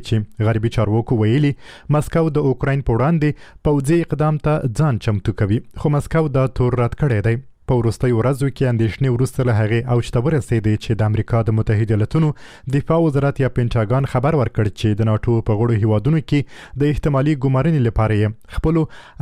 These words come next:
اته زره پنځه سوه پوځیانو ته د تیار سئ امر کړی دی. ولسمشر بایدن د بریتانیا، فرانسې، جرمني، ایټالیا، پولنډ، اروپایي شورا، اروپایي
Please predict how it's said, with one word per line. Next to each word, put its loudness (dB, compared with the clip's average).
اته -2
زره 0
پنځه 0
سوه 2
پوځیانو 2
ته 2
د 0
تیار 2
سئ 2
امر 0
کړی 2
دی. 2
ولسمشر 2
بایدن 2
د 0
بریتانیا، 0
فرانسې، 0
جرمني، 2
ایټالیا، 2
پولنډ، 2
اروپایي 2
شورا، 2
اروپایي 2